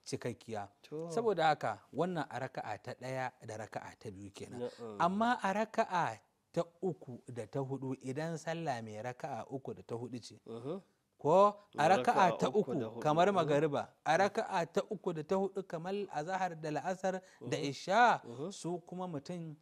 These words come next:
Speaker 1: yana da zaɓi
Speaker 2: To.
Speaker 1: guda uku.
Speaker 2: To, ga wata malam.
Speaker 1: Zaɓi na farko,
Speaker 2: Mhm.
Speaker 1: zai iya karanta at-tasbihatul arba'atu.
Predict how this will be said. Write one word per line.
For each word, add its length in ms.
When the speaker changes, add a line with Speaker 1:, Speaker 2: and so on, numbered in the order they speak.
Speaker 1:
yana 440
da 80
zaɓi 560
Speaker 2:
To. 320
Speaker 1:
guda 300
uku. 300
Speaker 2:
To, 140
ga 100
wata 300
malam. 200
Speaker 1:
Zaɓi 480
na 80
farko, 580
Speaker 2:
Mhm. 320
Speaker 1:
zai 440
iya 200
karanta 560
at-tasbihatul 1400
arba'atu. 760